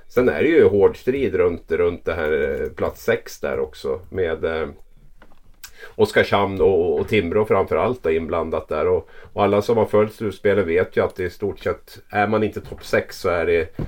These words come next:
då är det i stort sett kört, eller det är kört för att, för att vinna S M-guld. Det måste nästan vara topp tre för, för att vinna S M-guld. Men definitivt slippa den här åttondelsfinalen då som lag sju till tio måste,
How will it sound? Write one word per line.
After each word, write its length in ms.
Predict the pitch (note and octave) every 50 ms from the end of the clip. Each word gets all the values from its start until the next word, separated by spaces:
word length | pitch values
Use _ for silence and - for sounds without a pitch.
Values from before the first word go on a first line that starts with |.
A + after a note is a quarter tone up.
| - - - - - - -
då 80 | G#2
är 100 | G2 F#2
det 60 | F#2+ G2
i 40 |
stort 200 | - - E2+ -
sett 140 | - - -
kört, 540 | - - - - G#2+ F2+ D2+ C2 - - -
eller 160 | F2 E2+ E2+
det 100 | D#2 D#2
är 120 | G2 A2+ G#2+
kört 420 | - - A#1+ A#1+ A#1 - - -
för 120 | - -
att, 200 | - C#2+ - -
för 80 | - D2+
att 140 | D2 D2+ -
vinna 200 | D2 C#2+ D2+ D2
S 160 | C#2+ - -
M-guld. 380 | - D#2+ F#2 G2+ F2 D2+ C#2+ E2 -
Det 140 | - F#2 F2+
måste 300 | F2+ F2+ E2 - - F#2+
nästan 260 | E2+ - - F2 E2+
vara 160 | E2 E2+ E2
topp 260 | D#2+ - F2 - - -
tre 240 | F#2+ F#2+ F#2+ E2+ E2 - - _ - -
för, 300 | - - E2+ D2+ C#2 - -
för 80 | F2
att 60 | E2 D#2+
vinna 140 | E2 F2
S 140 | D#2+ - -
M-guld. 220 | E2 E2 E2+ E2 E2
Men 120 | F#2+ F#2
definitivt 560 | A2 G2+ - A#2 G#2 - B2+ B2 A2 - -
slippa 460 | - - G2+ F2 - - - G#2 G2
den 140 | F#2 D#2+ D2
här 280 | D#2+ E2 E2+ D2+ - -
åttondelsfinalen 1160 | F#2 - - - F2+ E2 E2 E2+ D#2+ D2+ C#2+ - - - F2+ F2+ F#2 G#2 G2 F2 D#2+ D2+ D2
då 100 | D2 D2
som 220 | - - D#2+ D#2+
lag 280 | D#2+ D#2+ D#2+ D#2 D#2 - -
sju 280 | - - G2 F2 D2 C#2+
till 240 | - - - C#2+ -
tio 400 | - - F2 D#2+ D#2+ F#2 F#2+ D#2
måste, 400 | D2 D2 - - - D#2+ D2+